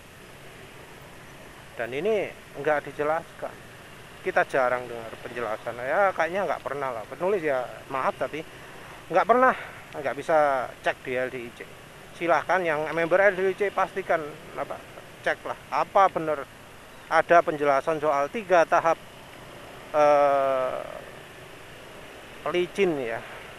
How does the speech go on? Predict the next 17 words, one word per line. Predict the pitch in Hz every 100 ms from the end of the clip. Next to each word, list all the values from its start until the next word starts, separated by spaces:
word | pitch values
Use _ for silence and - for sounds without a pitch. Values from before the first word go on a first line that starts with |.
| - - - - - -
antara | 127 131 127
friction | 170 - 180
modifier, | 170 143 139 139 127 123 -
eh, | 147 156
eh, | - 139 135 131 127 131 - - -
anti-wear | 165 170 160 131 123 117
dan | 117
extreme | 127 - 139 131
pressure. | 127 123 117 - - - - - - 165 _ _ _ _ _ _ _ _ _ _ _ _ _ _ _ _ _ _ _ _ _ _ _ _ _ _ _ _ _ _ _ _ _ _ _ _ _ _ _ _ _ _ _ _ _ _ _ _ _ -
Apa | 202 220 214
ada | 214 156 113
di | 143 127
grup | 135 - 143
oli | 165 147
penjelasan | 127 120 113 107 117 110
soal | 92 -
itu? | 113 113